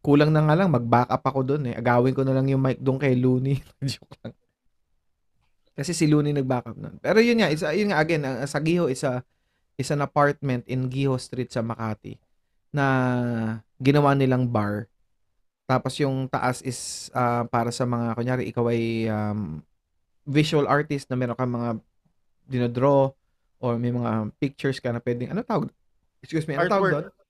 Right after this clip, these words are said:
Speaker 2: Artwork.
Speaker 1: Yung artwork. Pwede kang,
Speaker 2: Mm.
Speaker 1: pwede mo i-rent yun. Pero napakaganda
Speaker 2: Mm.
Speaker 1: noon.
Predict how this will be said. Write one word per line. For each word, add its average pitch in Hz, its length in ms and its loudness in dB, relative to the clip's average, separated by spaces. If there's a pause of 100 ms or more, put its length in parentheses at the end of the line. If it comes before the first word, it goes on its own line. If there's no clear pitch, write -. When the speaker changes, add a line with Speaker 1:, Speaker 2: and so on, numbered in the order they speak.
(140)
Speaker 2:
Artwork. 151 440 2
Speaker 1:
Yung 131 80 0
artwork. 139 400 0
Pwede 135 200 -2
kang, 139 240 2
Speaker 2:
Mm. 127 100 -6
Speaker 1:
pwede 131 180 0
mo 135 100 0
i-rent 123 300 0
yun. 123 180 -2 (1080)
Pero 123 140 -6
napakaganda 139 580 0
Speaker 2:
Mm. 135 80 4
Speaker 1:
noon. 123 140 2